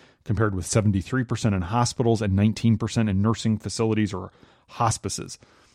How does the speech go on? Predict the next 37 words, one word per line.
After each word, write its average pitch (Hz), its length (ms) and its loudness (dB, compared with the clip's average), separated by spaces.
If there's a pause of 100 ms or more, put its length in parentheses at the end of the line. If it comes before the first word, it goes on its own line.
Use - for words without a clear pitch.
(140)
But 143 100 6
an 139 80 6
investigation 127 840 4
by 107 180 6
the 131 100 4
Post - 420 -8 (280)
finds 123 300 4
that 117 140 0
many 131 240 4
deaths 123 280 4
went 127 140 0
uncounted 113 580 0
in 101 120 0
March 98 260 -2
and 90 80 -4
April. 104 320 -2 (360)
There 135 100 6
were 135 100 8
nearly 139 280 6
twice 180 520 6
as 170 100 4
many 147 240 8
additional 135 440 4
deaths 120 320 4
in 131 100 2
the 113 80 6
U 123 240 4
S 104 240 4
as 117 160 -2
were 110 140 0
publicly 123 480 2
attributed 107 480 2
to - 80 -8
coronavirus 101 720 2
at 90 60 -8
the - 60 -8
time. 107 380 0